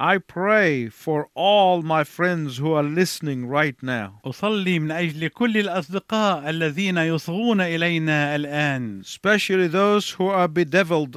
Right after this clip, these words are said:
Speaker 1: by sin and temptation.
Speaker 2: خصوصًا أولئك الذين يعانون من الخطية والتجربة.
Speaker 1: Those who have not yet learned how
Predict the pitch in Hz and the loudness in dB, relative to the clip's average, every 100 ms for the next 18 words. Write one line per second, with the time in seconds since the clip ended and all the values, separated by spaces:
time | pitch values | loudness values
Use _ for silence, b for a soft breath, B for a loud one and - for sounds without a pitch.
0 | - 123 165 151 143 139 - - - 190 | -16 0 4 6 6 2 -4 -6 0 0
1 | 185 165 - 156 147 147 135 127 120 - | 0 -4 -6 -6 -4 -4 -4 -4 -6 -6
2 | 107 _ - 147 - 233 196 196 175 165 | -16 _ -8 -6 -2 -2 2 2 0 0
3 | 208 196 180 175 240 - 185 175 156 202 | 2 4 4 2 0 0 0 0 -2 0
4 | 190 165 165 160 170 170 240 247 196 185 | 2 2 2 0 0 2 4 4 4 4
5 | 160 123 143 170 147 170 - 226 190 160 | 2 -2 -2 -2 -2 -6 0 2 2 2
6 | 151 147 - 151 139 160 165 104 85 _ | 2 -2 -2 -2 2 2 0 -4 -12 _
7 | 135 127 180 208 196 - 175 175 165 185 | -4 2 4 4 2 -2 2 2 2 0
8 | 190 185 190 185 185 202 160 127 120 165 | 0 0 0 -2 -2 0 0 -2 -4 0
9 | 170 180 | 2 2